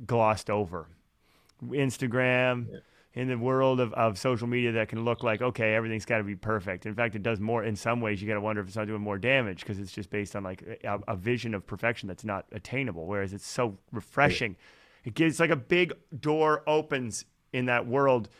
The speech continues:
Speaker 1: when a guy like you goes, "I'm working on myself. I'm taking a little of a break. I'm struggling a little bit
Speaker 2: Yeah.
Speaker 1: right now.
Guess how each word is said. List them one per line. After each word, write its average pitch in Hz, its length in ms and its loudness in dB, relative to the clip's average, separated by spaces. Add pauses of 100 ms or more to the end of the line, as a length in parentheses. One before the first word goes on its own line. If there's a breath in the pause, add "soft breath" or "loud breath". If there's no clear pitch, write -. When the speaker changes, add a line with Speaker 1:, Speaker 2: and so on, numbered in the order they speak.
(160)
Speaker 1:
when 127 180 0
a 120 60 2
guy 131 220 8
like 131 240 2
you 139 500 4 (800)
goes, 127 520 0 (640)
"I'm 127 120 -2
working 135 240 0
on 123 80 -2
myself. 117 440 0
I'm 107 120 -8
taking 113 260 -4
a 110 60 -6
little 101 160 -6
of 92 80 -10
a 95 40 -10
break. 101 540 -2 (420)
I'm 95 60 -10
struggling 110 540 -2
a 101 40 -4
little 98 160 -4
bit 107 100 2
Speaker 2:
Yeah. 98 40 2
Speaker 1:
right 98 220 -4
now. 98 340 -4